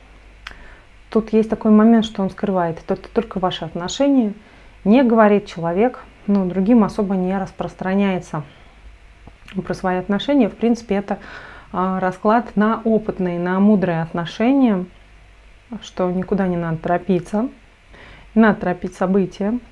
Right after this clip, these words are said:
никому не говорить. Но, с другой стороны, именно из-за того, что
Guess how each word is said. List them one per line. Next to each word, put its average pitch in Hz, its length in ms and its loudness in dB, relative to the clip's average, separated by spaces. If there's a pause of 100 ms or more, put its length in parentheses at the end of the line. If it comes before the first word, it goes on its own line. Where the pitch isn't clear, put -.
(1160)
никому 226 380 6
не 208 100 8
говорить. 214 400 4
Но, 247 120 4
с - 20 -4
другой 240 300 4
стороны, 226 440 4
именно 202 380 6
из-за 170 160 -6
того, 202 360 -2
что 170 280 -12